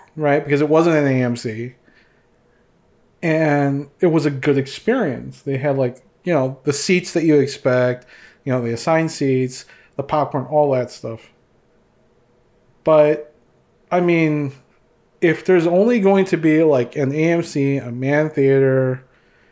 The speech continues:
or, you know, or the other, I don't know what the other big, the big theater chains are. I mean, there isn't really gonna be enough choice in terms of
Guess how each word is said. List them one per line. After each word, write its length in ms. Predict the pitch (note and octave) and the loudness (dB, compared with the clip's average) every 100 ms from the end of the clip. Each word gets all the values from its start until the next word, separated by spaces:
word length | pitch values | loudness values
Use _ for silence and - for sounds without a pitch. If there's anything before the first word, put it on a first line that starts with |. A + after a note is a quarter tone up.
| _ _ _ _ _ - | _ _ _ _ _ -4
or, 720 | C3+ C3 B2+ B2 B2 A#2+ A#2+ _ | 0 2 2 0 -2 -4 -10 _
you 140 | D#3 C#3+ | -6 -2
know, 280 | B2 B2 - - | -2 -4 -12 -6
or 180 | C#3+ B2+ | -4 0
the 160 | C3 | 2
other, 400 | D3 D#3 C3 B2+ C3 | 4 4 2 0 -6
I 40 | C#3+ | -6
don't 140 | C3+ | -6
know 60 | B2 | -4
what 140 | A#2+ | -4
the 100 | C3 | -2
other 140 | B2 A#2 | -2 -2
big, 380 | B2 B2 C3 C#3+ | -6 -8 -12 -12
the 140 | C#3 - - _ | -12 -12 -20 _
big 240 | D3+ C#3 - | -2 -2 -2
theater 300 | C#3+ C3 B2 | 2 2 0
chains 360 | - C3 B2 | -4 -4 -2
are. 280 | C3 B2 A#2 _ _ _ _ _ _ _ _ _ _ _ _ _ _ _ _ - | -2 -2 -8 _ _ _ _ _ _ _ _ _ _ _ _ _ _ _ _ -8
I 100 | D3+ | -4
mean, 540 | D3 C#3+ C#3 C3+ C3 - _ _ _ _ _ _ _ _ _ _ _ F#3 | 0 2 2 0 -6 -14 _ _ _ _ _ _ _ _ _ _ _ -4
there 240 | E3+ F3 | 2 4
isn't 260 | G3 G3+ F3 | 6 4 2
really 240 | D#3+ D#3 | 4 4
gonna 180 | C#3+ D3 | 4 2
be 140 | C#3 C3+ | 2 0
enough 280 | B2+ A#2+ | 0 -4
choice 540 | - - A3 E3 D3 - | -8 0 4 4 2 -4
in 140 | C#3 | -4
terms 280 | C3+ C#3+ C3+ | -2 -2 0
of 200 | B2+ | -2